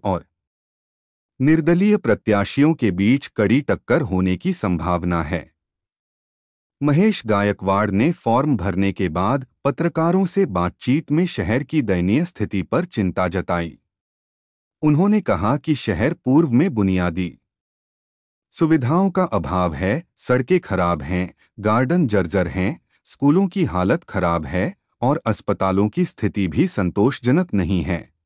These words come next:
जिससे नागरिकों को असुविधा हो रही है। उन्होंने महायुति के उम्मीदवार पर तीखा हमला करते हुए कहा कि जो व्यक्ति पुलिस थाने में गोली चलाने का साहस करता है,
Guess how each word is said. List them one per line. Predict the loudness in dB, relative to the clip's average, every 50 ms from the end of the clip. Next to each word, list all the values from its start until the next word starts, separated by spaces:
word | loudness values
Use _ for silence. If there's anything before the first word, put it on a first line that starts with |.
| _ _ _ -4
जिससे | -2 -2 -2 -2 -2 0 0 2
नागरिकों | 2 2 0 0 0 0 0 0 2 0 0 0
को | 2 0 0
असुविधा | 0 0 -2 -2 -2 -2 -2 -2 -2 0 0 -2
हो | -2 0 -2 -2 -2
रही | -2 -2 -2 -2 -2
है। | -2 -4 -6 -6 -8 _ _ _ _ _ _ _ _ _ _ _ _ _ _ _ _ _ _ _ _ _ _ _ _ _ _ _ _ _ 0
उन्होंने | 2 4 4 4 4 4 4
महायुति | 4 4 2 2 2 2 2 2 2 2 2 0 0
के | 2 2 0
उम्मीदवार | 0 0 0 0 2 2 2 0 0 -2 -2 -2 -2 -2
पर | -2 -2 -4 -4
तीखा | -2 -2 -2 -2 -2 -4 -6 -6 -6 -8 -12 _ _ _ _ _ _ _ _ _ _ _ _ _ _ _ _ _ _ _ _ _ _ _ -4
हमला | -2 0 0 0 0 0
करते | -2 -2 -4 -2 -2 -2 -2
हुए | 0 0 0 0 0 0
कहा | 0 -4 -4 -4 -2 -4 -4
कि | -4 -2 -2 -2 0
जो | 0 0 0 0 0
व्यक्ति | 0 -2 -2 -4 -4 -4 -6 -4
पुलिस | -2 -2 0 0 0 -2 -4 -6
थाने | -8 -6 -4 -2 0 0 2
में | 2 2 0 0 -2
गोली | -2 -2 0 -2 -2
चलाने | -2 -2 -2 -2 0 -2 -2 -2 -2
का | -4 -4 -6 -6
साहस | -6 -6 -6 -4 -4 -6 -6
करता | -6 -6 -6 -6 -4 -4 -6 -4
है, | -4 -4 -6 -6 -8